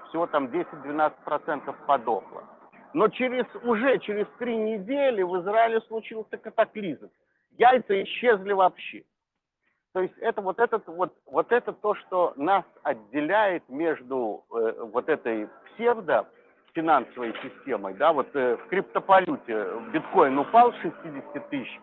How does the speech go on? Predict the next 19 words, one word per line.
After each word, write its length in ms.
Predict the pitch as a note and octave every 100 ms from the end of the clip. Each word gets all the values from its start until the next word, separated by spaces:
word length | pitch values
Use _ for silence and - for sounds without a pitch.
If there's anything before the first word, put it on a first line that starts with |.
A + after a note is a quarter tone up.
| - - _ _ _
на 140 | C#3+ C3
двадцать 480 | C3+ A#2+ - _ -
тысяч. 160 | F#2+ -
Ну, 140 | D#3 G3+
в 160 | -
принципе, 560 | A#3+ B3+ A3+ _ - G3+ _
страшно, 520 | G#3+ A#3 A3 - D3+
кто-то 380 | - G3+ G3+ F3+
что-то 320 | - G3 F#3
потерял, 640 | - - F#3 F3+ A3 G#3 - _ _ _ -
но, 140 | G#3+
в 80 | -
принципе-то 640 | B3 C4 A#3 - F#3+ G3 E3+
жизнь 300 | G3 D3 D3+
не 160 | D3
изменилась, 560 | B2+ C#3+ D#3 F#3+ A#2+ G2 -
правильно? 400 | D3 E3 G#2+ F#2 - _ _ - -
А 100 | D3+
вот 160 | C#3+